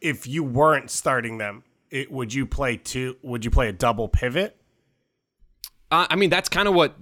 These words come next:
Speaker 2: they've been doing, right? With Lindsey Horan deeper next to Andy
Speaker 1: But I'm
Speaker 2: Sullivan and
Speaker 1: saying
Speaker 2: then next to
Speaker 1: it's
Speaker 2: Julia Ertz.
Speaker 1: two true defensive midfielders and Sullivan
Speaker 2: No.
Speaker 1: and Ertz? Is
Speaker 2: Not,
Speaker 1: that your
Speaker 2: no, <laughs>
Speaker 1: thought?
Speaker 2: zero percent. I would start
Speaker 1: Okay.
Speaker 2: Ertz, and I would start Lavelle, and then I would either start Sanchez or DeMello, which is a risk.
Speaker 1: Yeah.
Speaker 2: But I, I don't think Lindsey Horan has been a super high-level national team performer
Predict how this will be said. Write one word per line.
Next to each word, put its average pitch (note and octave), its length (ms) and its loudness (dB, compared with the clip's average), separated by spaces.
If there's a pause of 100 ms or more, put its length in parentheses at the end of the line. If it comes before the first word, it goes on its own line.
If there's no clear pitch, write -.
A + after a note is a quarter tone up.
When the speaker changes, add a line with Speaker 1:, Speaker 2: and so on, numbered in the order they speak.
Speaker 2:
they've C3 240 2
been E3+ 160 4
doing, A2 300 0
right? B2+ 180 0
With C3+ 140 0
Lindsey C#3 240 2
Horan C3 280 4
deeper B2+ 360 2
next - 280 -4
to C3 100 0
Andy A#2+ 320 0
Speaker 1:
But E3+ 60 6
I'm - 20 6
Speaker 2:
Sullivan D#3+ 100 4
and - 80 4
Speaker 1:
saying E3 240 4
Speaker 2:
then - 80 0
next A#2+ 200 -4
to - 40 -6
Speaker 1:
it's B2 80 0
Speaker 2:
Julia B2 240 2
Ertz. A#2+ 100 2
Speaker 1:
two E3 240 6
true D3 380 0
defensive C3 420 0
midfielders C3 480 0
and A2+ 140 -6
Sullivan E3 380 4
Speaker 2:
No. A#2 60 -4
Speaker 1:
and A2 60 -8
Ertz? C3 320 2
Is - 40 -4
Speaker 2:
Not, D#3 140 2
Speaker 1:
that A#2+ 120 2
your D3+ 160 4
Speaker 2:
no, - 20 2
<laughs> - 40 2
Speaker 1:
thought? D3 440 4
Speaker 2:
zero E3+ 280 6
percent. D#3 420 -2
I D3+ 100 2
would F3+ 120 2
start D#3+ 180 2
Speaker 1:
Okay. D3+ 160 4
Speaker 2:
Ertz, - 160 -4 (320)
and D3+ 140 0
I D3 40 4
would D3 120 4
start C#3+ 180 4
Lavelle, C3 320 4
and B2+ 80 0
then B2 80 0
I B2 60 2
would B2 80 0
either B2 180 0
start A#2+ 240 0
Sanchez B2 420 -2
or B2+ 60 2
DeMello, B2 460 2
which D#3 160 -2
is A3 260 -2
a E3 80 4
risk. D3+ 460 0 (240)
Speaker 1:
Yeah. A2+ 180 -6
Speaker 2:
But - 160 0
I, - 160 -4
I C#3+ 120 4
don't D#3 200 4
think D3 320 -2
Lindsey C#3+ 240 2
Horan C3 240 4
has B2 120 0
been C3+ 120 -2
a A#2+ 60 -4
super C3 240 -2
high-level B2 480 2
national A#2+ 400 -4
team B2 180 -4
performer C3+ 560 -2